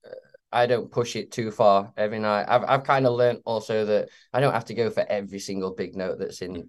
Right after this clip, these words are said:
every song live. Do you know what I mean? Whereas when I started, I did, and that's why I was blowing my voice out. Um,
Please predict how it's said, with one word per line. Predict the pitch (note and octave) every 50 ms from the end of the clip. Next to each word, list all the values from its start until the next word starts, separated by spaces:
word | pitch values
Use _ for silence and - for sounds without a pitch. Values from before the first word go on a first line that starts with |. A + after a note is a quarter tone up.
| _
every | - F#2 E2+ E2 E2 F2+ E2+
song | - - F#2+ F2+ F2 F2+
live. | F2+ F2 F2 F2 E2+
Do | - G2
you | G2
know | E2+
what | F2+
I |
mean? | F#2+ F#2+ - E2+
Whereas | F2 F2 F2 E2+
when | - F#2
I | F#2 F#2+
started, | - - G#2+ G2+ G2 D#2 E2+ F2
I | E2+ E2+ - _
did, | - D#2+ D2 D2 - -
and | - - F#2
that's | G2 - -
why | - G2 F#2 F#2 F2+
I |
was | F2 F2 F2 F2
blowing | - E2+ E2 D#2+ D#2+
my | E2 D2+
voice | D#2 D2+ D2 - -
out. | D#2+ C#2 A#1 A#1 A#1 - - _ _ _ - _ _ _ _ -
Um, | G#2 A2 G#2+ G#2+ G#2+ G#2 G#2